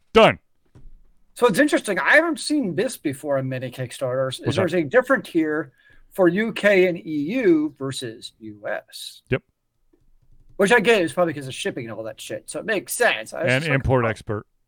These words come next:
Speaker 2: It's like, that's interesting.
Speaker 1: I, I think it also has to do with where he, where, uh, all the, uh, the stuff is being created.
Speaker 2: Yeah,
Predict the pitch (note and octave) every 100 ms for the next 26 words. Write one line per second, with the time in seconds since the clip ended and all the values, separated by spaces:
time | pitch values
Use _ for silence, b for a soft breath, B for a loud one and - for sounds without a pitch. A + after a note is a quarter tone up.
0 | _ _ _ - - - - - C#4+ -
1 | - - - _ _ - C3 - B2 B2
2 | D#3+ C#3+ C3+ B2 B2+ B2 A2+ B2 A#2 B2
3 | B2 A#2+ A2 B2 C#3+ B2 B2 A#2+ D3 D#3
4 | C3 - B2 B2 A2 A#2+ A2+ C3+ A#2 -
5 | B2 G#2+ G2 A2 F#2+ G2+ G2+ F#2+ - _
6 | _ _ _ _ _ _ _ E3 D#3